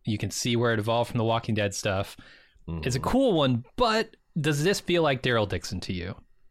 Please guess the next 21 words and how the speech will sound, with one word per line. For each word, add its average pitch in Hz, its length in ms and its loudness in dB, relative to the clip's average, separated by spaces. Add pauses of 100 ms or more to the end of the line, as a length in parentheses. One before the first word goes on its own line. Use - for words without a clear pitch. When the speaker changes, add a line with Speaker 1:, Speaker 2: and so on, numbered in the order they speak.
(1040)
Speaker 1:
The 120 80 0
violins, 139 960 2
the 110 120 0
fine 104 400 0
art, 180 640 0 (140)
the 117 100 -2
very, 104 560 0 (720)
like, 95 140 -2
Frenchness 151 680 -2
of 139 100 0
it 139 60 0
all. 131 320 2
It 120 120 0
doesn't, 180 280 2 (340)
it 151 120 -2
does 147 160 2
not 156 200 2
feel 131 200 0
like 107 160 0
Daryl 87 240 -2
Dixon. 90 340 -8